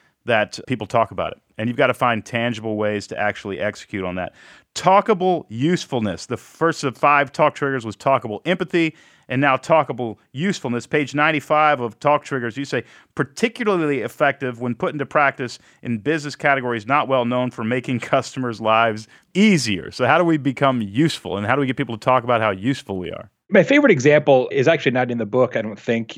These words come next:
Speaker 2: It's my buddy Joe Manusa, who's a realtor in Florida. Now, most professional service providers, lawyer, doctor, accountant, consultant, they all have a website.
Speaker 1: Yeah.
Speaker 2: But the problem is everybody's website is exactly the same.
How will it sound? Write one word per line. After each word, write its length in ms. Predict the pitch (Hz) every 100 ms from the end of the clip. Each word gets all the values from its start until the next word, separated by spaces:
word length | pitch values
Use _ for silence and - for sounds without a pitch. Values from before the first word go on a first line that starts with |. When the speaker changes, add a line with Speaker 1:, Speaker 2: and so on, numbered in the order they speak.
| _
Speaker 2:
It's 280 | 131 117 -
my 120 | 123
buddy 260 | 113 151 143
Joe 180 | 127 135
Manusa, 480 | 117 113 117 110
who's 140 | 95 110
a 60 | 98
realtor 500 | 120 127 - 95 - _
in 220 | 135 107
Florida. 500 | - 120 117 101 92 - _ - _ _ -
Now, 100 | 160
most 240 | 190 240
professional 440 | 214 170 165 - 131
service 260 | 156 147
providers, 600 | - 120 123 120 120 113 -
lawyer, 300 | 139 135 123
doctor, 760 | 123 120 - 120 113 110 104 -
accountant, 800 | 139 - 127 120 113 104 - -
consultant, 840 | - 107 135 117 123 110 - - - - - _ -
they 100 | 190
all 80 | 202
have 80 | 180
a 60 |
website. 420 | 131 107 - - - _
Speaker 1:
Yeah. 220 | 101 82 -
Speaker 2:
But 160 | 156 151
the 60 |
problem 380 | 151 262 220 151
is 120 | 139
everybody's 380 | 147 160 160 110
website 400 | 147 143 131 123
is 120 | 156 139
exactly 420 | 123 131 - 107
the 100 | 92
same. 340 | - 123 -